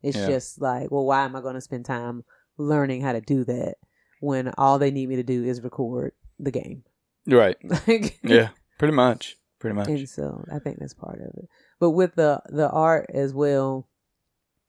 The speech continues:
Speaker 1: um, I think that, I think that for, like, my students' artwork that you've seen, that you've, that you've been encouraging and seeing it, even as someone who does art, 'cause,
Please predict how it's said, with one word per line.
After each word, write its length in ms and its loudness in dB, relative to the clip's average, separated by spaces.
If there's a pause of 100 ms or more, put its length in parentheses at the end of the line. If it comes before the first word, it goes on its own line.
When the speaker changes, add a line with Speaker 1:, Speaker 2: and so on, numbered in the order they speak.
(100)
Speaker 1:
um, 460 -2 (300)
I 100 4
think 340 -4
that, 340 4 (760)
I 100 8
think 220 -2
that 180 2
for, 380 4
like, 300 -2 (420)
my 220 2
students' 540 -4
artwork 500 -2
that 180 -10
you've 160 -6
seen, 600 -10 (420)
that 140 4
you've, 460 -2 (720)
that 220 6
you've 240 -2
been 160 4
encouraging 640 0
and 120 -4
seeing 240 -4
it, 40 -6
even 220 -2
as 140 -8
someone 340 -6
who 360 -4 (160)
does 340 2
art, 400 -6 (220)
'cause, 360 -2